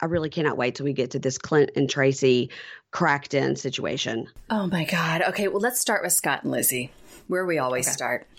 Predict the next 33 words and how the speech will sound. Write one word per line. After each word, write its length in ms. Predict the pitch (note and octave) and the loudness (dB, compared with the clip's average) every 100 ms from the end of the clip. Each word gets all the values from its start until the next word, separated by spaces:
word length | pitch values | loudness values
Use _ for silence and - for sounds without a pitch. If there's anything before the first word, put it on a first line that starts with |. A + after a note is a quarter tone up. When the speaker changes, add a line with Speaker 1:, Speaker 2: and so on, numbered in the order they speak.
| - | -8
Speaker 2:
All 80 | E3+ | -2
right, 120 | E3 | -2
Speaker 1:
Okay. 80 | D#3+ | 0
Speaker 2:
Lizzie 320 | F3+ G#3 B3+ | 0 0 0
finds 280 | B3+ G3+ G3+ | 0 -2 0
out 160 | G3 F3+ | -2 -2
Scott 320 | - D3 C#3 | -2 -2 0
is 100 | D3 | -2
broke. 440 | - A#2 - - - - - | -2 -2 -2 -4 -10 -10 -4
She 380 | - G#3 F#3 | 0 2 2
immediately 560 | F3 E3 D#3 F3 F#3 A3 | 0 0 0 0 0 0
dumps 360 | E3+ - D#3 - | 0 -2 0 0
him 260 | B2 D3 | 0 0
in 160 | - D#3 | -2 -2
the 80 | D3+ | -2
cruelest 640 | D3 - G#3 F#3+ G3+ - | -4 -4 -2 0 0 0
way 140 | E3 D3 | 0 0
possible. 580 | D#3 A2 - - - | -2 0 0 0 0
She 220 | - - C#4 | 2 2 2
has 160 | G4 | 0
to 80 | D#4+ | 0
break 280 | A3 G#3 G#3 | 0 -2 0
up 140 | F#3+ | -2
with 160 | G#3 G3+ | -2 0
him 180 | F#3+ E3 | 0 2
so 440 | - - F3 G3+ | 2 2 2 0
hardcore 920 | - G#3 G3+ G3+ - C3+ A2+ G2 C3 - - - - | 0 0 0 -2 -4 0 2 0 -2 -6 -4 -2 0
that 140 | F#3+ - | -2 0
it's 260 | F3+ F3+ - - | -2 -4 -10 -4
painful 580 | A#3 A3+ A3+ A3+ F#3+ D#3+ | 0 0 0 0 -2 0
to 120 | F3 | 0
look 300 | D#3 D3+ - | 0 0 -2
at. 220 | E2+ D#2+ | -2 -2